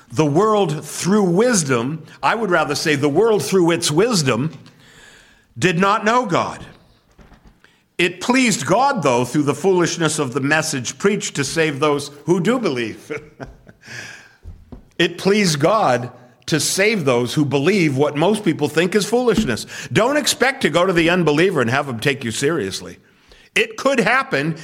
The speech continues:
if he's been prepared, and that's when people get saved.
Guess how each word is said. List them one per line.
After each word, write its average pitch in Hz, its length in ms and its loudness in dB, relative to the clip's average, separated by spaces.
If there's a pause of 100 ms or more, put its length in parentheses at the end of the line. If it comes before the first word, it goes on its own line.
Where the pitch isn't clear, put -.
(260)
if 160 160 -2
he's 185 180 2
been 185 240 2
prepared, 208 580 2
and 143 240 0
that's 139 240 0
when 170 140 0
people 165 280 -2
get 156 200 0
saved. 190 380 0